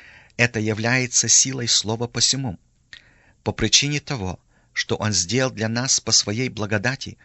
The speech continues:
Он имеет право ожидать неоспоримого послушания. Посему по этой причине мы должны быть особенно внимательны, чтобы не отпасть.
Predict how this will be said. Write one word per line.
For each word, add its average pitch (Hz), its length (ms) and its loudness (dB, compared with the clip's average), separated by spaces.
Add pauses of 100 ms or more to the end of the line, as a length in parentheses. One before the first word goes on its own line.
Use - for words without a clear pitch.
(360)
Он 107 160 0
имеет 123 440 0
право 127 320 0
ожидать 113 640 -2 (800)
неоспоримого 113 1000 -2
послушания. 101 680 -4 (640)
Посему 110 400 0
по 120 120 -8
этой 110 280 -4
причине 123 600 0 (300)
мы 104 120 -2
должны 104 320 -2
быть 120 260 -4
особенно 135 640 0
внимательны, 101 680 -2
чтобы 87 340 -6
не 90 120 -4
отпасть. - 520 -4